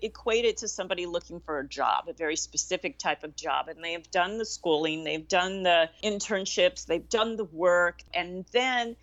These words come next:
at some point, even though they've filled in all those slots, they need to surrender and let go to the process. And that's the same with dating. But you can't not do the stuff. You can't keep up with yourself,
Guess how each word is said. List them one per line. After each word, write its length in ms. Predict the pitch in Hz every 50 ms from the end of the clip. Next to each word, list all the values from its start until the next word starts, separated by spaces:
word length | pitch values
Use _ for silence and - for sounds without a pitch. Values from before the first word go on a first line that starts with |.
| - - - -
at 200 | - 190 185 -
some 460 | - - - - - 262 247 262 269 240
point, 720 | - - - 254 233 220 196 165 151 143 117 - - - -
even 300 | 196 202 202 220 220 208
though 180 | 208 202 202 196
they've 320 | 170 202 170 175 175 160 -
filled 300 | - 226 214 202 190 202
in 160 | 190 180 180
all 180 | 175 175 175
those 260 | 170 180 165 156 175 -
slots, 640 | - - - 226 233 214 175 151 - - - - - _ _ _ - - - -
they 160 | - 185 180 175
need 200 | 180 185 190 -
to 100 | 226 208
surrender 520 | - - 202 190 196 170 175 170 175 175
and 140 | 170 160 165
let 140 | 160 151 -
go 180 | 170 151 151
to 80 | 147 151
the 100 | 135 139
process. 760 | - - 147 131 120 - - - - - - - - - - _ _ _ _ -
And 140 | 151 170 165
that's 240 | 170 180 - -
the 120 | - - 190
same 460 | - - - - 165 160 160 156 156
with 200 | 160 156 151 - -
dating. 400 | 156 143 147 151 143 135 110 -
But 260 | 170 160 151 - -
you 80 | 175 160 -
can't 600 | - - - - 226 226 226 226 220 208 - - - - - - - - -
not 380 | 165 180 185 196 214 190 - - - 180 -
do 420 | - 196 185 175 175 170 165 165 - _ _ _ _ _ _ _
the 80 | - 170
stuff. 460 | - - - - - - - - - -
You 120 | 170 160 147
can't 320 | - - 208 190 190 - - -
keep 340 | - - - 214 190 - - - -
up 240 | 175 170 170 - -
with 180 | 165 156 - -
yourself, 720 | 143 143 - - - - - 151 - - - - -